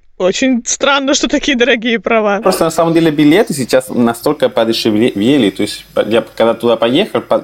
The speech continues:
Speaker 2: это был, э, прямой перелет Мадрид-Сантьяго туда и обратно. Ну, пятьсот евро отдал. Мне кажется, нормально.
Speaker 1: Мгм. А расскажи, на кого ты в Чили учился и как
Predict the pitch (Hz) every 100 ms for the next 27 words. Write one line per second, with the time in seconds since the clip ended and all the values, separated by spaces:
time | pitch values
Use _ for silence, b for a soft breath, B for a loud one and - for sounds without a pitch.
0 | - 107 110 107 104 101 113 110 98 -
1 | - 101 - 95 - 95 92 92 92 -
2 | - 113 110 110 113 135 175 - 113 107
3 | 107 - 107 104 123 120 117 113 110 101
4 | 123 131 95 - _ 95 87 98 - 113
5 | - 92 90 85 82 85 82 - - -
6 | 90 - 82 76 78 - 240 240 220 226
7 | 226 202 285 349 330 233 214 220 226 269
8 | 269 247 247 - 262 247 220 190 - 262
9 | 381 - 214 190 - 262 -